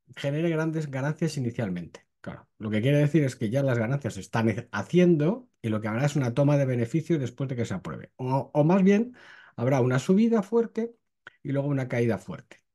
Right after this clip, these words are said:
¿vale? Una especie de toma de beneficio. Alta probabilidad de que se, en efecto, se produzca un efecto de compra con el rumor y vende con la noticia una vez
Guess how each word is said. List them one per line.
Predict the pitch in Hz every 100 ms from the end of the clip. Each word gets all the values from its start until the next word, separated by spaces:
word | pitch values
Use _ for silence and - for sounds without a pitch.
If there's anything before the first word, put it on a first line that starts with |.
| -
¿vale? | 147
Una | 202 113
especie | - 127 143
de | 117
toma | 110 127 131 120
de | 127 -
beneficio. | 123 104 87 - 92 - -
Alta | 147 156
probabilidad | 151 147 143 175
de | 170
que | 139
se, | 127
en | 117
efecto, | 110 151 147 _
se | - 131
produzca | 123 147 175
un | 151
efecto | 143 151 139
de |
compra | 127 147 156
con | 151
el | 143 135
rumor | 139 156 175
y | 131
vende | 135 139
con | 131 135
la | 123 120 -
noticia | 139 131 127 170 - 180
una | 165 123
vez | 143 156